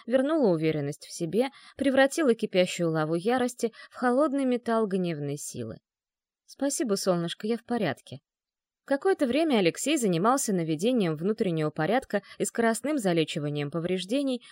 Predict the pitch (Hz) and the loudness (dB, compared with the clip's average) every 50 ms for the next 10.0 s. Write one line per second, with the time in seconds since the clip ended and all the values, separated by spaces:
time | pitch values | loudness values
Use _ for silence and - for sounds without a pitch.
0 | - - - - 254 240 277 285 - 370 370 330 277 269 262 - 294 294 269 254 | -20 -12 -8 -4 0 2 2 2 2 0 0 2 2 2 2 2 2 2 2 2
1 | 240 233 - 233 - - - 202 190 165 139 131 131 123 123 127 _ _ _ _ | -2 0 0 -2 -2 -2 -4 -2 -2 -2 -2 -4 -4 -6 -8 -10 _ _ _ _
2 | - 214 220 226 214 233 254 - - - 214 208 202 208 208 202 196 190 190 185 | -8 -4 -2 0 0 0 -2 -2 -2 -2 -2 -2 0 -2 -2 -2 0 -2 -2 -4
3 | 170 165 165 156 143 127 120 123 117 113 127 _ _ _ _ _ _ _ _ _ | -4 -4 -4 -4 -4 -6 -6 -8 -10 -12 -14 _ _ _ _ _ _ _ _ _
4 | _ _ _ _ _ _ _ _ _ _ _ _ _ _ - 220 220 262 311 330 | _ _ _ _ _ _ _ _ _ _ _ _ _ _ -2 0 2 2 2 0
5 | - 311 302 - - 302 294 294 277 - - 196 175 - 170 151 143 - 139 131 | 0 -2 -4 -2 0 2 2 2 0 0 -2 -2 -2 -2 -4 -6 -6 -6 -6 -8
6 | 127 - _ - - - _ - - 311 294 262 254 - 269 262 - 247 254 240 | -8 -10 _ -20 -20 -20 _ -4 2 4 6 6 6 4 2 0 0 0 0 0
7 | - 302 330 339 254 185 180 - - - - 180 - - 208 196 190 190 - - | 0 0 0 2 4 2 2 0 -2 -4 -4 -4 -2 -2 0 0 0 0 0 -2
8 | 214 202 240 277 285 240 214 190 185 175 175 - - - 196 208 196 202 175 165 | -2 0 2 2 2 2 2 2 2 0 0 -2 -2 -2 -2 0 0 0 -2 -2
9 | 151 - - - 175 - - 147 147 151 143 131 113 - 127 - - - - - | -2 -2 -4 -8 -8 -6 -6 -4 -4 -4 -4 -4 -8 -10 -14 -14 -12 -12 -14 -14